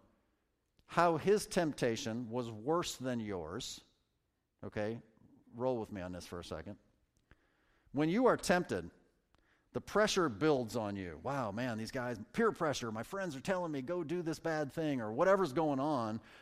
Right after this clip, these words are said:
The pressure is on you to do something you should not do, to do some sin." And you feel the pressure, and it mounts, and it mounts, and it mounts, and you resist, and it mounts, and it mounts, until you give in.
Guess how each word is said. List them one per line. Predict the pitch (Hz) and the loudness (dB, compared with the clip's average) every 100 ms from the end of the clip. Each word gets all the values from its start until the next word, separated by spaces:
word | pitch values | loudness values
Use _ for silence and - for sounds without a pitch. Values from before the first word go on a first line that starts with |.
| - | -6
The | 139 | -6
pressure | - 202 233 - 170 | 4 6 6 6 4
is | 135 | 4
on | 151 175 170 | 4 4 4
you | 156 | 2
to | 139 | 2
do | 113 180 | 2 0
something | - 190 185 180 170 | 2 2 2 2 2
you | 151 160 | 2 0
should | - 165 | 0 2
not | 147 135 117 | 2 0 0
do, | 127 82 - | -2 -2 -6
to | |
do | 123 143 | -2 -2
some | - 120 | -2 -4
sin." | - 120 80 - _ _ _ _ _ _ _ _ _ _ _ _ _ - | -2 -2 -4 -12 _ _ _ _ _ _ _ _ _ _ _ _ _ -4
And | 143 | 0
you | 170 | 0
feel | - 214 | 6 6
the | 175 | 8
pressure, | - 165 147 117 | 6 4 4 2
and | 110 | 2
it | 135 | 2
mounts, | 139 165 165 127 | 6 6 6 4
and | 135 | 0
it | |
mounts, | 135 170 180 151 | 0 0 0 0
and | 160 | -2
it | 156 | 0
mounts, | 175 180 147 | 2 2 2
and | 151 | 0
you | 151 | 0
resist, | 147 127 185 185 - | 0 4 6 6 4
and | 139 | 0
it | |
mounts, | 135 165 170 139 | 2 2 2 0
and | 143 | -2
it | |
mounts, | 135 160 147 110 - - _ _ _ _ _ _ _ _ | 2 2 2 0 -8 -14 _ _ _ _ _ _ _ _
until | 185 185 269 | -2 2 4
you | 254 | 6
give | 214 233 | 6 8
in. | 233 190 107 | 8 8 4